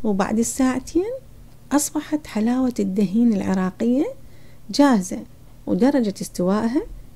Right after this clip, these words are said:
جيدة جدا، وهذا هو شكلها، شكل رائع ورائحة جدا طيبة، ولونها ذهبي جميل. وممكن أن تقطعوها بالشكل والحجم اللي تحبوه أو تفضلوه،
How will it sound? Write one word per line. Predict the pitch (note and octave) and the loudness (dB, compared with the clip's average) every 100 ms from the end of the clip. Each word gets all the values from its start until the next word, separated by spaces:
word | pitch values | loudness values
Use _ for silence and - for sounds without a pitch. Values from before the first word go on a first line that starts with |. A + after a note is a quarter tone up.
| - F#3+ | -8 2
جيدة | A#3 C4 C#4+ C4+ A4+ - - - | 4 6 4 2 -2 -4 -12 -2
جدا، | G3 F3 F3+ F3 F#3 - - - - F#3+ | 0 2 0 -2 -4 -12 -14 -14 -8 -2
وهذا | F3 G3+ A3 D#4+ B4 - - | 2 2 2 0 -2 -10 0
هو | F4 E4 | 4 4
شكلها، | - - E3+ E3 F3 F#3 - - - | 2 0 -2 -2 -6 -6 -8 -8 -6
شكل | - A3+ D4 B4 - - F#3 | -4 -2 0 -2 -4 -8 -2
رائع | F3+ F3+ B3+ G4+ - - - | 0 0 -2 -4 -6 -14 -6
ورائحة | G3 F#3+ G#3 A#3 - C4+ - - - G3+ | 0 2 2 -2 -4 -10 -12 -20 -10 -4
جدا | D4+ - - E4 D4+ | -4 -2 4 4 4
طيبة، | F3+ F3 E3 E3+ - - - | 0 0 -2 -8 -10 -14 -2
ولونها | G3+ G3+ C4+ C#4+ | 2 4 4 4
ذهبي | A#3+ F3 F#3+ F#3 A#3+ | 4 2 0 0 0
جميل. | B3 C4+ G3+ E3+ E3+ G3 - - - - | 4 4 4 2 -2 -6 -14 -20 -6 0
وممكن | F3+ F#3 F#3+ D#4 | 2 0 2 4
أن | E4+ D#4 | 6 4
تقطعوها | - D4+ - D#4 D4 D4 - - - - - - | 2 -4 -4 0 0 0 -2 -6 -10 -12 -10 -4
بالشكل | G3+ - D#4 F4 G#4+ - - - | -4 -2 -2 -2 -2 -6 -12 -2
والحجم | G3+ - A#3 D#4 D4 | -2 0 0 4 4
اللي | G3 | 4
تحبوه | - - G3 G#3 C4 | 0 -2 -2 0 0
أو | B3 | 0
تفضلوه، | C4+ - D4 D4 A#3+ E3 | 0 2 2 4 2 2